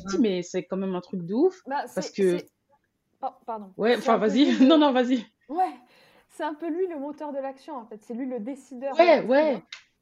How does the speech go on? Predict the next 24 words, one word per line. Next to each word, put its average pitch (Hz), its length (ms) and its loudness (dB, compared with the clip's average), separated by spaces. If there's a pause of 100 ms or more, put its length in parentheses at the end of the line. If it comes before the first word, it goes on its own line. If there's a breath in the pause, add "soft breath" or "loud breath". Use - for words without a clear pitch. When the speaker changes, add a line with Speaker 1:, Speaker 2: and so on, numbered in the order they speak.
(100)
Speaker 3:
Elle, 294 80 -4
elle - 0 -
fait - 0 -
que 339 80 0
Speaker 1:
Exactement, 294 480 0
Speaker 3:
suivre, - 200 -2
hein. - 40 -8
Speaker 2:
C'est 196 100 -4
ça, 226 120 -2
Speaker 1:
exactement. 240 240 2
Speaker 2:
sans 226 40 6
lui, 277 120 4
en 240 100 4
fait, 262 160 2
Speaker 1:
C'est - 80 -4
Speaker 2:
l'histoire, 247 260 0
elle 233 60 2
Speaker 1:
ça, 202 80 4
Speaker 2:
avance 196 240 0
Speaker 1:
quoi, 156 80 -6
Speaker 2:
pas. 226 100 -4
Speaker 1:
c'est 214 80 -4
ça. 285 240 -4
Speaker 3:
Mm. 240 120 -14